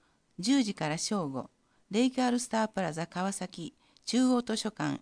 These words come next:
二階視聴覚室で、対象十八歳以上、先着順五十人、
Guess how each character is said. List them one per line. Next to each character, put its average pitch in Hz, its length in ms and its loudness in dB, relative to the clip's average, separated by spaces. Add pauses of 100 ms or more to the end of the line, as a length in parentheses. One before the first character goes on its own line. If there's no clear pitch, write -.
二 202 160 2
階 220 300 -2
視 - 120 -10
聴 247 220 2
覚 220 280 -4
室 - 260 -8
で、 - 180 -10 (680)
対 220 200 0
象 208 320 -2
十 220 260 2
八 247 140 -4
歳 175 360 -4
以 143 60 -8
上、 139 320 -6 (540)
先 240 280 2
着 226 280 -2
順 208 280 0
五 196 160 2
十 208 240 4
人、 147 240 -4